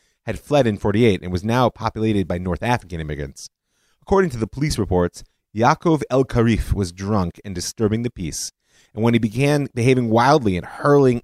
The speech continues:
empty bottles at the police sent to arrest him, he was shot and seriously wounded. What resulted should be familiar to anyone who reads the news today. Residents surrounded the police vehicle and dragged an officer out of it, and he was saved only after warning shots were fired.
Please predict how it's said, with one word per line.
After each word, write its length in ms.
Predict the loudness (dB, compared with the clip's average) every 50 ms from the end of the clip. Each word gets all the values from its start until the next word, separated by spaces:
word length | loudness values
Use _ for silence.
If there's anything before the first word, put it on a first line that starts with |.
| _
empty 280 | -8 -8 -6 -4 -4 -2
bottles 380 | 2 2 4 4 4 2 0 -2
at 140 | -8 -12
the 80 | -16 -14
police 260 | -6 -4 -4 -4 -2
sent 220 | 0 0 0 0 0
to 60 | 0
arrest 340 | 2 2 2 2 0 -2 -6
him, 180 | -6 -6 -6 -8 _ _ _ _ _
he 120 | -8 -6
was 120 | -6 -6 -6
shot 420 | -8 -4 -2 -2 -2 -2 -4 -6 _ _
and 140 | -12 -12 -10
seriously 420 | -4 -2 0 0 0 0 -2 -2
wounded. 400 | 0 0 0 0 -2 -4 -6 -8 _ _ _ _ _ _ _ _ _ _ _ _ _ _ _ _ _ _ _ _
What 180 | -6 -4 -2 0
resulted 540 | 0 2 2 4 2 2 2 2 0 0 -2
should 100 | -4 -6
be 80 | -4
familiar 640 | -4 -4 -2 0 0 2 2 0 0 -2 -2 -4 -6 _ _ _ _ _ _
to 100 | -20 -14 _
anyone 340 | -6 -4 -2 -2 -2 -2 -2
who 120 | -2 -2
reads 300 | -2 -2 -2 -2 -4 -8
the 100 | -12 -10
news 240 | -6 -6 -6 -6 -6
today. 420 | -8 -4 -2 -2 -2 -2 -4 -8 -12 _ _ _ _ _ _ _ _ _ _
Residents 420 | 2 2 2 4 2 0 0 0
surrounded 440 | 0 0 2 2 2 2 0 0 -2
the 80 | -6 -6
police 260 | -4 -4 -4 -4 0
vehicle 340 | 2 2 2 2 2 0 -2
and 100 | -2 -4
dragged 400 | -2 0 2 4 4 2 2 -2
an 100 | -4 -6 -4
officer 420 | -4 -2 -2 -4 -4 -4 -6 -6 -4 -2
out 180 | -2 0 0
of 80 | 0 -2
it, 60 | -2
and 80 | -4 -4
he 80 | -2
was 280 | -2 -2 -2 -2 -2 0
saved 380 | 2 2 2 2 0 -2 -4 _
only 320 | -4 -2 -2 0 0 0 -2
after 260 | -2 -6 -6 -6 -2
warning 300 | 0 2 2 2 0 -2
shots 300 | -2 -4 -4 -4 -6 -10
were 80 | -14
fired. 360 | -10 -8 -6 -6 -6 -6 -10